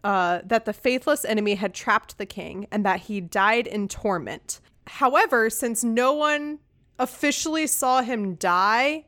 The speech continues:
and I'm assuming also he didn't have, he didn't have sons or he didn't have nephews, or, like, they're really kind of at the, the end of any kind of line of Anarion at this point.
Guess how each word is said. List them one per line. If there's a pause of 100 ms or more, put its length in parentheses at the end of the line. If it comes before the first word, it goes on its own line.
and
I'm
assuming
also
he
didn't
have, (460)
he
didn't
have
sons
or
he
didn't
have
nephews,
or,
like,
they're
really
kind
of
at
the, (340)
the (100)
end (100)
of
any
kind
of
line
of
Anarion
at
this
point.